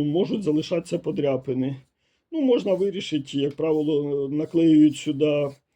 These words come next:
малярний скотч, для того, щоб не залишала слідів пилка. Але взагалі можна було б подбати, це така копійчана деталька.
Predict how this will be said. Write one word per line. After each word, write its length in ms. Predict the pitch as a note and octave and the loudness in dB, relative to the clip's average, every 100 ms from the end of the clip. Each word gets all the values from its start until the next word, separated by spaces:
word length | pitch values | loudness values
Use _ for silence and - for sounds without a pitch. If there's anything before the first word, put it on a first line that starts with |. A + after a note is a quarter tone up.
| - - - - - D3+ C#3+ C3+ C3+ | -20 -20 -20 -20 -12 -8 -6 -6 -6
малярний 500 | D3 F3 E3 D3+ E3+ | -4 -2 0 -2 -8
скотч, 580 | - - B3+ A#3 - - - _ _ _ _ _ _ | -12 -6 -6 -4 -8 -14 -20 _ _ _ _ _ _
для 180 | F#3+ D#3 | -10 -6
того, 240 | - E3 | -2 -2
щоб 200 | D3+ - - _ _ _ _ _ _ _ _ _ | -2 -6 -10 _ _ _ _ _ _ _ _ _
не 180 | - D3+ | -4 -2
залишала 520 | C3+ D3+ D3+ D3 C#3+ | 0 0 0 -4 -4
слідів 460 | - F3+ F3 D#3+ C#3+ | -6 -10 -8 -8 -2
пилка. 460 | D#3 D3 C#3 D#3+ - | 0 0 0 -4 -2
Але 400 | D#3+ E3+ F#3 E3+ D#3 D3 C3 | 0 2 4 2 0 -8 -10
взагалі 400 | D#3+ F3+ C#3+ A#3 | -4 -2 0 0
можна 320 | A3 F3+ E3 E3+ | 0 0 0 0
було 220 | E3 E3+ | 0 0
б 80 | - | -2
подбати, 400 | D#3 F3 G3 G3 | -6 -4 -6 -6
це 160 | E3 | -6
така 300 | C#3+ D#3 D#3 | -6 -6 -6
копійчана 680 | D#3 C#3+ D3+ C#3+ D3+ C#3 C#3 | -6 -6 -6 -4 -2 -2 -2
деталька. 600 | C#3+ C3+ F3+ G3 - | -6 -4 -4 -4 -8